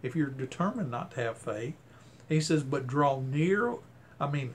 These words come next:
but are drawn away to worship other gods and serve them."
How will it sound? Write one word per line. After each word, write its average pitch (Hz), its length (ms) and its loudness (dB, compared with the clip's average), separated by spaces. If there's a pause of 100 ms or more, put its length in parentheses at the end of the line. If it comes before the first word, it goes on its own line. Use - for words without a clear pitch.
but 151 120 2
are 123 140 6
drawn 139 380 2
away 147 440 4
to - 140 -8
worship 135 540 -2
other 156 260 2
gods 120 460 -2
and - 120 -14
serve 147 500 -2
them." 185 340 -6